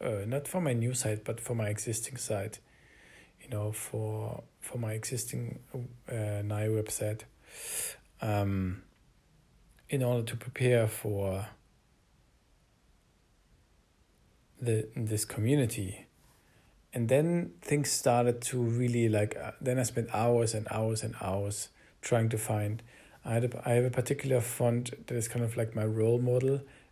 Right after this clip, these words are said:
but I wanted to avoid using that font. But I, then I only, the only fonts I found were, like, fonts that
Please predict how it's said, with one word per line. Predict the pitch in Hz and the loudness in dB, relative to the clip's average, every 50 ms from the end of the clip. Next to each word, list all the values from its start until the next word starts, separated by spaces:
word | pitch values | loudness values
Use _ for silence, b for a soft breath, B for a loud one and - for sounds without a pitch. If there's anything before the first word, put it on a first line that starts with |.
| B _ | B _
but | 127 117 110 | 2 4 4
I | |
wanted | 107 107 113 113 113 110 113 | 4 4 4 4 4 2 0
to | - - 127 113 | -2 -4 -2 -2
avoid | 107 107 110 117 113 113 117 113 117 | 0 2 4 6 6 6 6 4 2
using | 117 117 120 123 123 131 127 | 0 0 0 2 0 0 2
that | 127 123 120 - | 0 0 -2 -4
font. | - - 123 123 127 139 139 B B B B B B B B B B B B - | -4 -2 -2 0 0 -2 -4 B B B B B B B B B B B B -2
But | - 117 | 2 4
I, | 117 | 4
then | 113 110 117 120 120 | 6 6 6 6 6
I | 120 | 6
only, | 110 104 113 127 135 131 127 120 120 | 4 4 4 2 2 2 0 0 0
the | 120 - 120 113 | 0 2 2 4
only | 117 127 131 123 | 4 4 2 2
fonts | 113 120 - 123 117 110 110 - | 0 0 0 0 2 0 0 -2
I | - | -6
found | 113 - - - 117 113 110 110 107 107 - - | -6 -4 -2 0 0 2 2 0 0 -2 -2 -2
were, | 107 107 104 101 101 104 - - - _ _ _ _ _ _ _ _ _ _ _ _ _ _ _ _ _ _ _ _ _ _ _ _ _ _ _ _ _ _ _ _ _ - - - _ _ - - - - | 0 2 2 2 0 -2 -6 -10 -16 _ _ _ _ _ _ _ _ _ _ _ _ _ _ _ _ _ _ _ _ _ _ _ _ _ _ _ _ _ _ _ _ _ -20 -20 -20 _ _ -10 -8 -6 -4
like, | 110 101 98 - | -4 -4 -2 -4
fonts | - - - 123 117 113 113 110 - | -6 -2 0 2 2 4 2 2 2
that | - 107 98 98 - - - | 0 0 0 0 -4 -10 -16